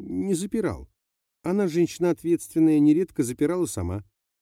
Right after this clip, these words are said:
«Разве вы, как лицо материально ответственное, имели право передоверять?»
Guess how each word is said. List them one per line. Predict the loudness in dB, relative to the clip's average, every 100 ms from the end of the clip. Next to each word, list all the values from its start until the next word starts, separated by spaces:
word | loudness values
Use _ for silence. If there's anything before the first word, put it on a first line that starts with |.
| _ _ _ _ _ -10
«Разве | -6 -4 -2 0
вы, | -2
как | -2 -6
лицо | -8 -4 -2
материально | 0 0 0 0 0 -2
ответственное, | -2 -4 -4 -4 0 0 0 -2
имели | -2 0 0 -2
право | -4 -2 -2 -2
передоверять?» | -2 -4 -2 0 0 -2 -6